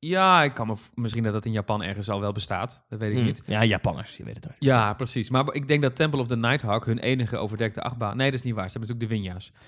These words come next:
Speaker 2: Oh,
Speaker 1: Maar,
Speaker 2: ja.
Speaker 1: maar Temple of the Nighthawk is natuurlijk geen heel lang leven meer, eh, beschoren. Er komt nu die V R-brillen komen erop
Speaker 2: Ja.
Speaker 1: komende zomer.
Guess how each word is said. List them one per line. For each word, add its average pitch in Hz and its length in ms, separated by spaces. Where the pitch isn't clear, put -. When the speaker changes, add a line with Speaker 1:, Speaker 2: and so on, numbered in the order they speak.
Speaker 2:
Oh, - 60
Speaker 1:
Maar, 127 100
Speaker 2:
ja. 85 180
Speaker 1:
maar 131 120
Temple 156 240
of 127 60
the 131 60
Nighthawk 127 440
is 117 80
natuurlijk 120 320
geen 120 240
heel 123 240
lang 117 160
leven 120 340
meer, 95 300
eh, 92 60
beschoren. 95 400
Er 101 80
komt 104 180
nu 101 120
die 101 160
V - 60
R-brillen 107 800
komen 110 280
erop 110 140
Speaker 2:
Ja. 147 60
Speaker 1:
komende 113 300
zomer. 117 360